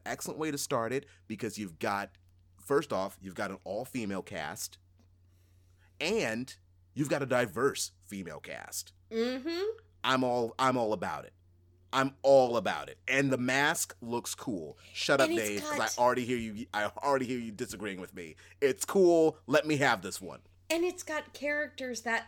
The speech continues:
Speaker 2: haven't been in a movie
Speaker 1: Yes.
Speaker 2: before. Like, really great characters like Black Mask and Huntress.
Speaker 1: Mm-hmm.
Speaker 2: Like, I'm
Speaker 1: Mm-hmm.
Speaker 2: so excited for these characters to finally get their dues.
Speaker 1: Yeah, yeah. It, it, it has a lot of potential, too,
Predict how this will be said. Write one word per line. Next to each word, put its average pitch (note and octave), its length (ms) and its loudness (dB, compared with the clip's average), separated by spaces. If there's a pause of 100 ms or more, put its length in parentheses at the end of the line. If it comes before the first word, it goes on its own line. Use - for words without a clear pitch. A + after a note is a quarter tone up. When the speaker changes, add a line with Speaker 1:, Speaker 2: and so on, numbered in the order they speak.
Speaker 2:
haven't B3+ 560 -4 (300)
been A#3+ 540 0 (480)
in C4+ 160 2
a A#3 160 -4 (220)
movie C#4+ 280 -2
Speaker 1:
Yes. A#3+ 260 -2
Speaker 2:
before. E3+ 400 -2 (220)
Like, A#3 180 -4
really C4 400 -4
great B3 300 -6
characters A3+ 440 -6
like - 280 -10
Black D4 260 -4
Mask F#3+ 380 -6
and F3 100 -12
Huntress. F#3 840 -6 (160)
Speaker 1:
Mm-hmm. G2+ 400 -6 (200)
Speaker 2:
Like, G#3 100 -6
I'm A#3+ 140 -2
Speaker 1:
Mm-hmm. A#2+ 100 -6
Speaker 2:
so D4 300 0
excited A#3+ 440 -6
for A3+ 140 -8
these G#3+ 220 -12
characters G3+ 460 -8
to F#3+ 80 -14
finally F#3 300 -10
get F3+ 200 -16
their F3 140 -8
dues. - 760 -14
Speaker 1:
Yeah, G2 220 -6 (260)
yeah. F#2+ 260 -4 (380)
It, G3+ 260 4
it, - 380 -6
it D#3+ 140 -2
has F3+ 280 -4
a G#3 40 -8
lot F#3+ 260 -4
of F3+ 100 -8
potential, D3 640 -8
too, D3+ 460 -6